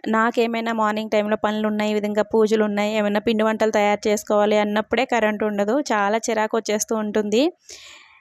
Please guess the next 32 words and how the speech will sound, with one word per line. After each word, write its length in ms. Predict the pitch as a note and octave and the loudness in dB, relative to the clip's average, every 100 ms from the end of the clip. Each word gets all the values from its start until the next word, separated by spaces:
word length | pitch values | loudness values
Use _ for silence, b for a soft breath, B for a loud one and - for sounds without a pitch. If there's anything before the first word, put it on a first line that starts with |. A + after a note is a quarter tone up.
| B - | B -6
ఇంక 160 | A3 A3+ | -2 -2
ఇక్కడ 320 | A3+ A3+ A3 | 0 0 0
పాయసం 340 | A#3 A3+ B3 B3 | 0 0 -2 -4
ప్రిపేర్ 400 | B3 A3+ A3 A3+ | -4 -4 -4 -4
చేసిన 260 | A3+ A3+ | -4 -2
తర్వాత 340 | G#3+ G#3+ G#3+ G#3+ | -2 0 0 0
ఇంకా 300 | C#4 B3 A#3 | 0 0 -4
టైమ్ 400 | - A3+ A#3+ B3+ | -2 -2 0 0
దగ్గర 240 | A3+ A3+ | 0 0
దగ్గర 220 | A#3 A#3 | -4 -4
టెన్ 300 | A#3+ A#3 A3+ | -2 -2 0
ఓ 60 | G#3+ | -2
క్లాక్ 340 | - G#3 G#3 | 0 0 2
అవుతుందండి, 640 | A3 G#3+ A3 G#3 G#3 G#3 - | 0 0 -4 -4 -2 0 0
అప్పుడు 340 | G#3+ - A#3+ A3 | -2 -2 -2 -2
వచ్చిందనమాట 640 | - A3+ A3 A3 G#3+ G#3+ | -2 -2 0 0 -2 -2
కరెంటు. 440 | G#3+ G#3 G#3 G#3 | 0 0 0 2
ఇంక 200 | B3+ A3+ G3+ | 2 2 0
వెంటనే, 500 | G3 G3+ G#3+ A3 A3+ B B B - | 0 0 0 0 -2 B B B -2
ఆ, 200 | G#3 G#3 | 0 2
బియ్యం 320 | G#3 A3 A3 | 2 2 2
అన్నీ 240 | G#3+ A3 | 0 0
మిక్సీ 280 | A3+ G#3 - | -2 -4 -2
పట్టి 260 | A3 G#3+ A#3 | -2 0 0
రవ్వ 240 | G#3+ G#3 | 2 0
ప్రిపేర్ 480 | G#3+ G#3+ G#3+ G#3 A3 | -2 -2 -2 -2 -2
చేసుకొని 440 | G#3+ - A3+ F#4 b b b - | -4 0 0 0 b b b -6
ఇక్కడ 400 | - G#3 G#3 A3 | -2 0 0 -2
కుడుములు 280 | A3+ A3 A3 | 0 2 2
అయితే 200 | G#3+ A3 | 0 0
తయారు 420 | A3 G#3+ G#3 - | 0 0 0 -2
చేస్తున్నాను. 680 | G#3+ - G3+ G3+ G3 C#4 | -4 -2 0 0 2 0